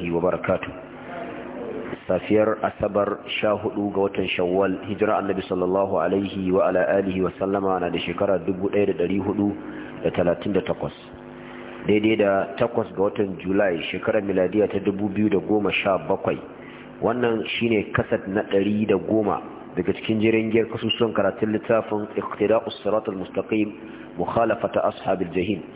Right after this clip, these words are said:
wallafar Sheikhul Islam Ahmad ibn Abdul Halim ibn Abdul Salam ibn Taymiyyah Al-Harrani, Allah ubangiji ya gafarta masa. Littafin Iqtida'u yana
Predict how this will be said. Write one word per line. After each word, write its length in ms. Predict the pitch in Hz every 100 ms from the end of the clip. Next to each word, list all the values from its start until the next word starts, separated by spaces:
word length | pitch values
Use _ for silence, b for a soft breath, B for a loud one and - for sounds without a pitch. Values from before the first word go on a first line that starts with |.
| B B B B
wallafar 400 | 87 95 104 110 101 -
Sheikhul 320 | 113 101 104
Islam 480 | 82 - 104 95 76 -
Ahmad 340 | - 101 110
ibn 200 | 98 104
Abdul 320 | 76 - 95
Halim 340 | - - 98 107
ibn 160 | 95
Abdul 300 | 98 85 90 90 -
Salam 340 | 98 101 82
ibn 160 | - 82 90
Taymiyyah 320 | - 107 107 101
Al-Harrani, 600 | 85 - 90 104 104 107 101
Allah 180 | 101 98
ubangiji 320 | 92 95 98 92
ya 60 |
gafarta 480 | 87 92 87 - 80
masa. 160 | 73 - - - B B B B B B
Littafin 460 | 95 131 127 120
Iqtida'u 560 | 110 110 - 104 113 92 104
yana 180 | 110